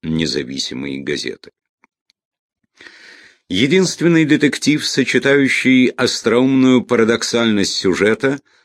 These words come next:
с блестящей стилизаторской манерой. Известия. Глянцевые романы Б. Акунина могут примирить с коммерческим письмом любителей изящества и словесности.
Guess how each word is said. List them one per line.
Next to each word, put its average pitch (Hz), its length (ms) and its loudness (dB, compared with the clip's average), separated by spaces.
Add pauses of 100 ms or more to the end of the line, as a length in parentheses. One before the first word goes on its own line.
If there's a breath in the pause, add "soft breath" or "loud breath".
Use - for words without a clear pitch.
с 87 180 -2
блестящей 120 880 -2
стилизаторской 98 1040 -4
манерой. 67 600 -6 (800)
Известия. 71 760 -8 (1600 soft breath)
Глянцевые 113 840 2
романы 101 680 0
Б. 87 480 -2 (100)
Акунина 95 760 -2 (120)
могут 92 460 0
примирить 104 520 0
с - 140 -8
коммерческим 82 840 -4
письмом 123 560 -4 (280)
любителей 80 800 -4
изящества 95 920 -6
и - 220 -8
словесности. 64 1040 -10